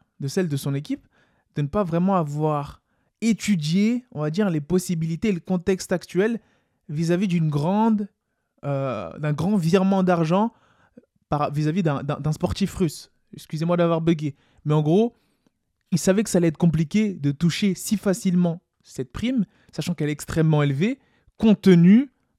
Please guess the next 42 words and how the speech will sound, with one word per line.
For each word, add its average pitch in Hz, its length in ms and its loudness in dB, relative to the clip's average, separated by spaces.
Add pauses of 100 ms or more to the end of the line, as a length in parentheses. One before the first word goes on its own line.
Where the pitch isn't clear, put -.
(260)
ah, - 320 -20
du 147 120 -4
contexte 160 460 -4
géopolitique 147 520 -2
qu'il 185 80 2
y - 20 2
a - 20 2
en 185 80 2
Ukraine. 190 340 -2 (1080)
On - 40 -20
sait - 140 -8
très 160 160 -4
bien 202 120 2
que 143 300 -4
dans 127 160 -14 (100)
tous 202 120 4
les 156 100 4
sports, 247 480 4 (800)
les 131 60 -10
sportifs - 400 -8
russes 220 220 -2
ont 156 40 -4
été 135 160 -6
mis 170 200 -4
à 143 80 -10
l'écart. 175 460 -4 (300)
Dans 147 100 -4
le 143 60 -4
foot, - 340 -2 (480)
les 139 140 -14
clubs 196 300 0
russes 202 220 0
ont 160 60 -4
été 139 140 -8
mis 180 220 -2
à 139 60 -12
l'écart 147 240 -4
de 156 100 -2
toutes 190 180 -4
les 147 80 -4
compétitions 147 380 -4
européennes. 170 420 -4